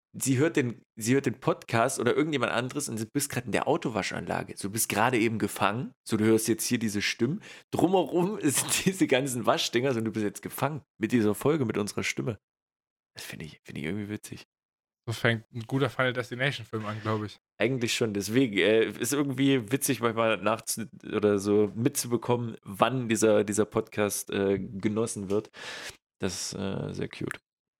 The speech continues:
Speaker 2: Ich find diesen Gedanken gerade auch so spannend, den Wiege Lynch aufgerufen, äh, aufgeworfen hat mit diesem Tweet. Also ich mein, Wiege Lynch hab ich ja schon mal getroffen und auch andere Leute, die diese Cabrio-Meme hier kennen.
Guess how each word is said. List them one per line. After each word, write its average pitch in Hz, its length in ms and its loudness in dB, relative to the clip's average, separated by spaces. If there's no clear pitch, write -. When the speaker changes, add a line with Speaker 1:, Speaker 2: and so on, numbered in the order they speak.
Speaker 2:
Ich - 80 -8
find 180 120 4
diesen 127 160 0
Gedanken 127 400 0
gerade 127 260 4
auch 113 100 -2
so 135 100 -2
spannend, 123 320 -2
den 117 140 0
Wiege 120 140 0
Lynch 123 260 0
aufgerufen, 123 600 0
äh, - 20 4
aufgeworfen 123 480 0
hat 113 100 0
mit 113 80 2
diesem 107 140 -2
Tweet. 117 320 -2
Also 127 120 2
ich 139 100 2
mein, 131 260 2
Wiege 120 120 2
Lynch 131 260 0
hab 120 80 0
ich 117 60 -4
ja 113 60 0
schon 127 100 0
mal 123 80 2
getroffen 127 400 2
und 117 80 2
auch 110 120 0
andere 123 240 0
Leute, 123 320 2
die 110 80 0
diese 107 220 -2
Cabrio-Meme 120 640 2
hier 117 120 2
kennen. 127 380 0